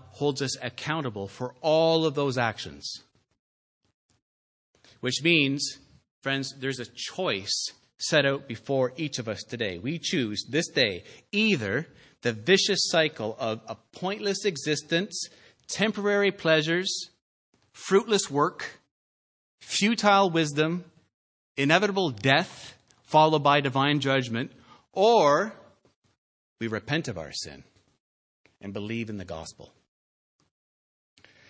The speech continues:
We believe the announcement of the good news of what God has accomplished in Jesus' death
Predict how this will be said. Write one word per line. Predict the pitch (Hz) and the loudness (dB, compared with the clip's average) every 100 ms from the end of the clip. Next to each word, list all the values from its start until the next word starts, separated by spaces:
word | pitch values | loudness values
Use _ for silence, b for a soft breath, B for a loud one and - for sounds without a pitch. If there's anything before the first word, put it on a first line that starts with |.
| b b - | b b -8
We | 123 | -2
believe | 135 139 151 156 | 0 2 2 2
the | 139 | 2
announcement | 127 127 139 156 - 120 | 0 2 0 -2 -6 -8
of | 107 | -8
the | 110 | -6
good | 120 143 | -4 -2
news | 131 147 120 107 - b b | -2 -2 -2 -6 -10 b b
of | 117 113 | -10 -4
what | 120 123 | -4 -2
God | 135 143 147 151 127 | 0 2 2 0 -2
has | - 139 135 131 - | -4 2 2 0 -6
accomplished | 127 - 147 135 123 123 | -12 -4 -2 -2 -6 -6
in | 117 | -6
Jesus' | 127 117 104 - | -8 -8 -12 -10
death | 143 151 151 - | -6 -6 -6 -18